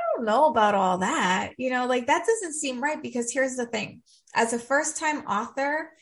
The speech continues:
the book, pr-, uh, book, uh,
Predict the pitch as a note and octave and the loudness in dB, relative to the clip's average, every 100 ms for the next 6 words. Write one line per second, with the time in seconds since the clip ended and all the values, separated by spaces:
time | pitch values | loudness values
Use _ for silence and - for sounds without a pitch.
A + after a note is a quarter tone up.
0 | - _ _ G#3 A#3+ A3+ - - B3+ C4+ | -20 _ _ 0 2 2 -2 2 2 2
1 | - - C#4 - - G#3 F#3+ F#3+ A#3+ C4 | -8 -8 -6 -4 -4 -2 -4 -4 -6 -6
2 | - - F#3+ F#3+ G3 | -10 -6 -6 -6 -8